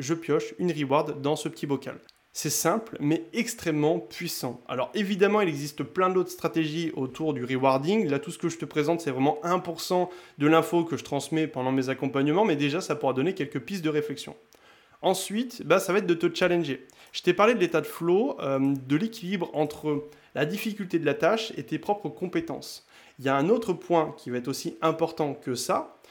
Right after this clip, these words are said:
c'est justement d'éviter les erreurs communes dans l'entrepreneuriat qui sont de «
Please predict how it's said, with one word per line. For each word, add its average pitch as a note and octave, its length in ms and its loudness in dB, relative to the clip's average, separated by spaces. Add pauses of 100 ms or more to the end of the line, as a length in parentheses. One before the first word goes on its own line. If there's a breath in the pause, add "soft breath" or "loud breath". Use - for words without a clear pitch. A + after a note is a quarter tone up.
(220 loud breath)
c'est G3 180 -2
justement F3+ 680 0
d'éviter F#3 800 -2
les D3 260 0
erreurs D#3 260 2
communes E3+ 380 4
dans D3+ 120 4
l'entrepreneuriat C3+ 760 2
qui - 280 -12
sont E3 320 0
de « D3+ 340 0